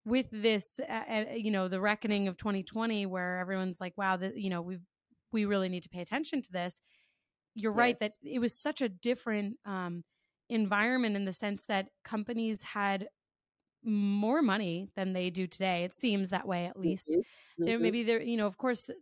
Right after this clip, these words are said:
Speaker 1: there were layoffs then as there are now, but in general, the, the willingness or the elasticity around the budget, let's say, was much more
Speaker 2: Yes.
Speaker 1: giving than it is today. And so, of course, naturally, there's the, at least from what I've seen, organizations that see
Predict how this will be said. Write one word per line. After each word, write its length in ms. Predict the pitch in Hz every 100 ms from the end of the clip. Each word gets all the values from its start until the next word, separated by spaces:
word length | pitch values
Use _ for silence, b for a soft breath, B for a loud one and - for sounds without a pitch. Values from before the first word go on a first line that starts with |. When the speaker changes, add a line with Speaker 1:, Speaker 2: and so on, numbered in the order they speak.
| 208
Speaker 1:
there 180 | 226 214
were 140 | 214
layoffs 440 | 208 208 202 202 -
then 260 | 196 196
as 120 | 202 185
there 120 | 175
are 140 | 175
now, 340 | 190 277 240 190
but 220 | 190 190 B B B 254
in 180 | 247
general, 680 | 190 208 220 233 202 180 190
the, 220 | 180 208 202
the 260 | 190 196 190
willingness 800 | 180 214 247 254 240 220 214 -
or 100 | 196
the 280 | 185 180 - 226
elasticity 960 | 208 190 - - 262 269 - 196 185
around 340 | 185 175 170 175
the 60 |
budget, 440 | 170 170 165 160 -
let's 220 | 190 175 -
say, 360 | 185 170 170 b b b b 220
was 260 | 208 190
much 240 | 208 208 -
more 160 | 185 185
Speaker 2:
Yes. 280 | 262 294 233
Speaker 1:
giving 240 | 208 202
than 120 | 196
it 100 | 185
is 200 | 185 180 -
today. 440 | 277 302 247 226 220
And 180 | 214
so, 280 | - 214 202
of 140 | 190 -
course, 380 | 247 240 -
naturally, 640 | 208 214 - 226 190 185 190 b b b b _ -
there's 480 | 220 220 208 185 185
the, 340 | 202 190 190 226
at 160 | 226
least 240 | 226 208 -
from 160 | 196
what 100 | 196
I've 240 | 277 349 302
seen, 420 | 247 233 220 226
organizations 880 | 240 233 233 214 208 208 - 214 208
that 180 | 220 -
see 500 | - 226 220 214